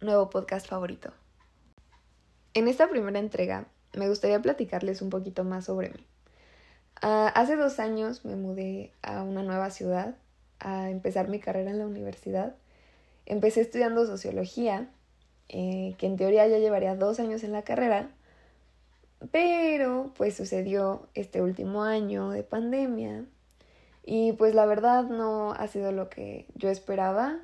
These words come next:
la cuestión académica del último año, de los últimos dos semestres. Em, yo creo que todos podemos coincidir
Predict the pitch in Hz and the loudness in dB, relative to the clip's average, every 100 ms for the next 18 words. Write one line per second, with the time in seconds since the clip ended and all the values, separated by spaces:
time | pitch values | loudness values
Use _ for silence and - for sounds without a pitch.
0 | 330 - - 196 190 196 202 202 196 196 | -10 -6 -6 -6 -6 -6 -6 -6 -6 -4
1 | 208 220 269 233 208 196 202 196 202 208 | -6 -6 -6 -4 -6 -8 -10 -10 -8 -8
2 | 226 254 262 208 190 196 202 202 196 190 | -6 -6 -6 -6 -6 -10 -10 -10 -8 -10
3 | 202 202 208 - - - _ _ - _ | -10 -12 -14 -12 -12 -12 _ _ -20 _
4 | _ _ - 208 214 220 262 302 330 330 | _ _ -4 0 0 2 2 2 0 2
5 | 294 277 226 214 226 - 190 185 190 185 | 0 0 -2 -2 -6 -6 -8 -8 -4 -4
6 | 202 | -4